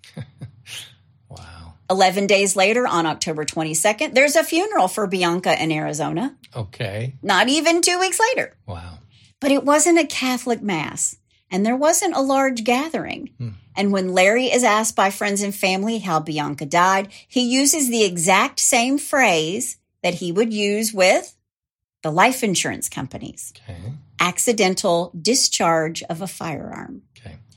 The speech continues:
Speaker 2: Larry had nine different insurance policies on his late wife for a total of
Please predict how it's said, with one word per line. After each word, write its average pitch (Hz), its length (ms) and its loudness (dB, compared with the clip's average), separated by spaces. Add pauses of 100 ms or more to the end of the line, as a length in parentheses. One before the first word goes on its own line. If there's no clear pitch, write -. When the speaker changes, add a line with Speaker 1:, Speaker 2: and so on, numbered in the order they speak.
(320)
Speaker 2:
Larry 208 460 4
had 160 600 0 (140)
nine 175 800 2 (200)
different 185 680 0
insurance 185 400 0
policies 151 760 -2
on 147 140 -4
his 147 180 -6
late 147 260 -4
wife 143 440 2 (260)
for 214 160 2
a 196 60 4
total 220 460 6
of 180 380 6